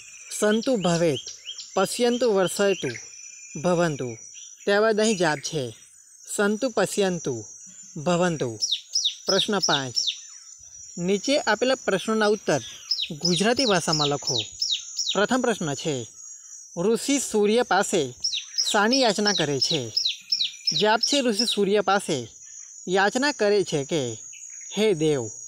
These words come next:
સર્વ દુષ્કર્મ દુર્ગુણો દૂર કરો અને અમારે માટે જે કલ્યાણકારી હોય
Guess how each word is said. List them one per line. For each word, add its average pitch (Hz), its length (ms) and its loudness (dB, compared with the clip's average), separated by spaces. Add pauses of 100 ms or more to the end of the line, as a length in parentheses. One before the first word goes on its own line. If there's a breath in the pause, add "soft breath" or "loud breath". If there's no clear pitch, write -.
(460)
સર્વ 247 220 4
દુષ્કર્મ 233 560 2
દુર્ગુણો 202 460 2
દૂર 190 240 2
કરો 143 400 -2 (500 loud breath)
અને 240 200 4
અમારે 208 440 4
માટે 208 320 2
જે 220 160 2
કલ્યાણકારી 185 680 2
હોય 143 360 0